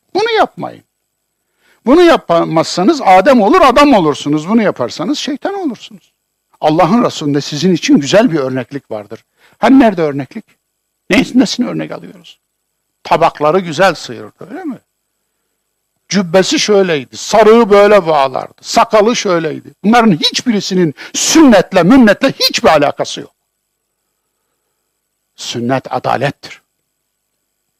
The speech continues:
Sünnet paylaşmaktır. Sünnet hakka riayettir. Sünnet adam gibi dik durmaktır.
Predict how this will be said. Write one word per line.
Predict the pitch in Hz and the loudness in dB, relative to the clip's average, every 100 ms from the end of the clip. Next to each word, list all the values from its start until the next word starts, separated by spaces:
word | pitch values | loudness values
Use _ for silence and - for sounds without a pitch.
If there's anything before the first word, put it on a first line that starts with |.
| _ _ _ _ - | _ _ _ _ -8
Sünnet | - 190 233 - | 0 2 2 2
paylaşmaktır. | 175 165 160 - 233 - - - _ _ _ _ _ _ _ _ _ _ _ _ _ - | 2 4 2 2 0 -2 -18 -20 _ _ _ _ _ _ _ _ _ _ _ _ _ -8
Sünnet | - 214 269 - | 0 4 4 2
hakka | 220 - 254 240 | 0 2 2 4
riayettir. | 190 180 214 233 - 95 _ _ _ _ _ _ _ _ _ _ - | 6 6 4 2 -6 -18 _ _ _ _ _ _ _ _ _ _ -10
Sünnet | - 214 220 233 | -2 2 2 2
adam | 254 196 302 330 | 2 2 4 6
gibi | 285 254 | 4 4
dik | 381 - | 0 0
durmaktır. | 220 175 147 - 135 - | 0 2 0 -4 -12 -12